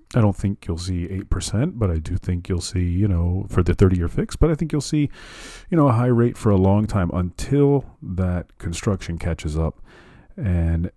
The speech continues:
it'll get there. It'll get there. I'm already noticing many of the home builders are starting to say, and I'm gonna cover this in a future episode, home builders are starting to say,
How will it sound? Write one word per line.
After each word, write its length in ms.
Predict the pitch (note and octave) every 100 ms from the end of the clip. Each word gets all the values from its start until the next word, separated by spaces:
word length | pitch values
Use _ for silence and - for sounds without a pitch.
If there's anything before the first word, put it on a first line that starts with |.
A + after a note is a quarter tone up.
| -
it'll 180 | G3+ A#3+
get 240 | E3+ -
there. 300 | F#2+ G2 - -
It'll 200 | C3 C3
get 180 | A2 E2+
there. 160 | F2+ F2+
I'm 120 | G#2
already 200 | G2+ G2
noticing 420 | G2+ F#2+ - F2
many 180 | F2+ G2+
of 80 | F#2+
the 80 |
home 220 | F2 G2+ F#2
builders 320 | F#2 F2 E2
are 60 |
starting 340 | E2+ - F2 E2+
to 100 | -
say, 380 | - F2+ F2 E2 - - - - - _ _ _ -
and 80 | A#2
I'm 40 |
gonna 120 | B2+
cover 240 | - G#2+ F#2+
this 160 | F2
in 60 | F2
a 60 |
future 300 | - F#2 F2
episode, 360 | E2+ - - E2+
home 140 | G#2+
builders 240 | A#2 C#3+ G#2+
are 40 |
starting 400 | - - G2+ G2
to 140 | - A2+
say, 420 | - F#2+ F2+